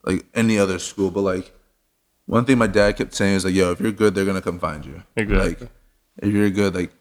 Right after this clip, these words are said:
Speaker 1: don't matter what people say now. Like, the cream always rises to the top." So I was like, "You know what?" He, everything my dad said to get me to this point, he's been right. So I'm like, "All right, you know what? I'm gonna, I'm gonna go here.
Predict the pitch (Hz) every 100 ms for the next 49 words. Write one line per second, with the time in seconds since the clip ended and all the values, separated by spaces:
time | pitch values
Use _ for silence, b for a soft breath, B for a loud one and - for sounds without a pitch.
0 | _ _ _ _ - - 117 113 110 107
1 | 101 95 107 95 - 92 90 87 87 85
2 | - _ _ _ _ _ 101 - 113 104
3 | 101 98 95 92 90 90 87 98 87 -
4 | 98 101 104 101 107 110 107 104 - _
5 | _ _ _ _ _ _ - _ _ _
6 | _ - - 120 123 - 120 135 143 113
7 | 107 104 104 - 104 98 - 104 98 92
8 | 92 - 95 90 - _ _ 101 95 92
9 | 87 - - _ _ _ _ _ _ _
10 | _ - 110 107 110 95 - 120 113 107
11 | - 107 117 101 - _ _ _ 101 107
12 | 110 107 107 98 95